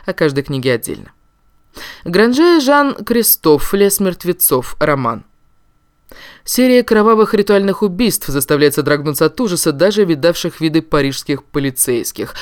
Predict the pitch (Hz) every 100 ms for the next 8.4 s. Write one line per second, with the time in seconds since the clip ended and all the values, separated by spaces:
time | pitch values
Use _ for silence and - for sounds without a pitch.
0 | - - - 165 269 240 233 262 269 220
1 | 220 202 185 247 - - 214 208 165 170
2 | 240 - - 147 170 185 - 160 - 147
3 | 170 - 147 151 131 131 123 120 - -
4 | - - - _ _ - 147 127 123 127
5 | _ _ _ _ _ _ - 147 139 143
6 | 147 147 - 294 - - - _ _ _
7 | _ - - 131 127 - 139 127 135 -
8 | 302 208 - -